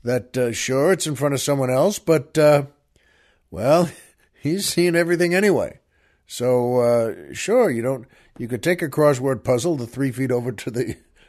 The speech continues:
<laughs> to the little metal toilet there, but probably don't need one.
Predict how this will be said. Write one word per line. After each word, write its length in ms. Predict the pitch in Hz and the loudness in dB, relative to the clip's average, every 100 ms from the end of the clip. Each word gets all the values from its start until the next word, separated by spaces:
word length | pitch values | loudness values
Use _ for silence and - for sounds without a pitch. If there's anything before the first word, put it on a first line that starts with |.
| _ | _
<laughs> 460 | _ - - - | _ -20 -20 -18
to 140 | - - | -16 -12
the 140 | 127 | -10
little 340 | 123 117 123 117 _ _ _ - - | -6 -6 -8 -10 _ _ _ -20 -18
metal 320 | 101 113 113 | -8 -6 -6
toilet 460 | 107 127 123 113 - | -4 -2 0 -2 -4
there, 200 | 120 139 | -4 -2
but 220 | 127 - - _ _ _ _ | -2 -4 -10 _ _ _ _
probably 280 | - 254 302 | -8 -4 0
don't 180 | 247 208 | 0 2
need 160 | 185 | 0
one. 260 | 127 87 - | 0 -6 -12